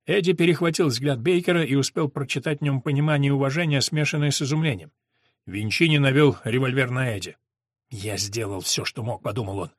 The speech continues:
«и все это знают. Теперь я готов умереть».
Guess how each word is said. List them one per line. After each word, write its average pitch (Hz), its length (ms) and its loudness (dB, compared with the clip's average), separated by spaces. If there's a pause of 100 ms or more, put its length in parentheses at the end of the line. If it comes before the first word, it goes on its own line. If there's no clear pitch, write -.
(380)
«и 113 100 -8
все 143 200 0
это 123 160 -2
знают. 107 420 -4 (360)
Теперь 165 340 4
я 131 80 4
готов 120 340 -2
умереть». 117 420 -4